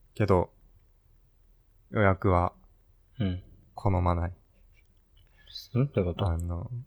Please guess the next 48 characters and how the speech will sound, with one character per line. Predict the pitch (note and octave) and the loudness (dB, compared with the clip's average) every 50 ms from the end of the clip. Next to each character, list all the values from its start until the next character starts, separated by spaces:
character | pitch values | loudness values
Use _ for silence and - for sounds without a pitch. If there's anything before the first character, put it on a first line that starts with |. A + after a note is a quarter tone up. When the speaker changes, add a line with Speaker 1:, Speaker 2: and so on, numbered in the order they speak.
| _ _ _ _ _ _ _ _ _ _ - - | _ _ _ _ _ _ _ _ _ _ -8 -4
Speaker 1:
欲 | A2+ G2+ | -2 0
し | - - C#3+ B2+ G2+ | 0 2 2 2 2
い | F2+ | 0
と | - F2+ F2 | -2 -4 -4
思 | E2+ F2+ | -4 -6
っ | F2 - _ - | -8 -10 _ -4
て、 | - F2+ - - _ _ - _ _ _ _ - - | -2 -2 -2 -4 _ _ -20 _ _ _ _ -4 -2
Speaker 2:
う | A#2 | 0
ん。 | G2 F#2 F2+ F2+ | 0 0 -2 -4
Speaker 1:
ポ | - - | -4 -4
チ | - - | -4 -6
っ | G#2 | -8
た | - - - - F2+ | -8 -6 -4 -2 -2
ら、 | F2 E2+ F2 F#2+ G#2 _ _ _ _ _ _ _ _ _ _ - _ _ _ _ - _ _ - _ _ _ - - _ | 0 -2 -4 -6 -10 _ _ _ _ _ _ _ _ _ _ -20 _ _ _ _ -20 _ _ -20 _ _ _ -20 -18 _
ま | - G#2 E2+ E2+ - - | -6 -2 -2 -2 0 2
あ、 | G#2 G#2 | 4 4
Amazon | G2 F2+ E2 F2 E2+ E2+ | 4 4 4 2 -4 -4
な | F2 E2+ | -4 -4
ら | E2+ E2+ | -4 -4
翌 | E2+ E2+ - - G2 | -4 -4 -2 -4 -4
日 | E2+ E2+ E2 - | -4 -4 -8 -10
と | - - | -12 -14
か | - - F#2+ | -12 -12 -12
に | F#2+ G2+ - - - - - - | -12 -14 -16 -20 -20 -20 -12 -10
届 | F#2+ F2 - | -10 -10 -8
く | F2+ | -10
じ | - - | -14 -14
ゃ | |
ん。 | A#2 - _ - _ _ - - - - - | -16 -18 _ -20 _ _ -20 -20 -12 -4 0
Speaker 2:
う | A2+ | 0
ん。 | F#2 F2 F2+ - | 0 0 -2 -4
Speaker 1:
ま | A2+ A2 | -6 -8
あ、 | |
そ | G2 - - G2+ | -6 -4 -2 0
の、 | G#2 A2 A2 - - _ _ _ _ - - - | 2 2 2 0 -4 _ _ _ _ -20 -20 -20
そ | - - - G#2 | -10 -2 2 2
れ | G#2+ G#2+ | 4 6
が | A2 G#2+ G#2 - - - - | 6 6 4 4 0 -12 -18
染 | - - - A2+ G#2+ | -12 -6 -2 0 0
み | G2+ | 0
つ | - - | 2 0
い | G#2 | -2
ち | - - | -2 -2
ゃ | G#2 | -10
っ | |
て | - - F2+ | -6 -6 -6
る | - | -4
か | - F#2 | -2 -4